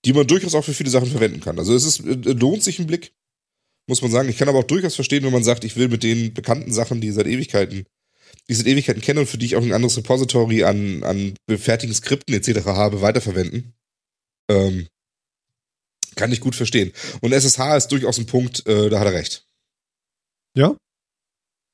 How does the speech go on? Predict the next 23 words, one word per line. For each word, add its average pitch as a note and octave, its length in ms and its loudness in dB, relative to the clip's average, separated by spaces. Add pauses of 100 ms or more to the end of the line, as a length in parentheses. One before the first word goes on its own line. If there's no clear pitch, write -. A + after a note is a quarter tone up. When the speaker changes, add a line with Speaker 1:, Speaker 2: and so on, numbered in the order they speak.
(400)
Speaker 1:
Ja. F2 240 0 (1200)
Schon. E2+ 340 -2 (480)
Also F#2+ 160 -6
das G#2 140 -2
ist, A#2 300 0
das A2 180 2
ist, B2+ 200 0
finde A#2+ 280 0
ich, G#2+ 80 -2
auf G#2+ 120 -2
Linux A#2+ 300 0
bedeutend A2 360 0
einfacher A2 320 -2
implementiert G#2 600 0
und, F#2+ 380 -8
ähm, F2+ 240 -2
sowohl F#2+ 340 2
auf F#2+ 140 0
Server- G#2 220 2
als F#2+ 100 0
auch F#2 60 -4
auf E2+ 80 -10
Client-Seite. E2+ 600 -2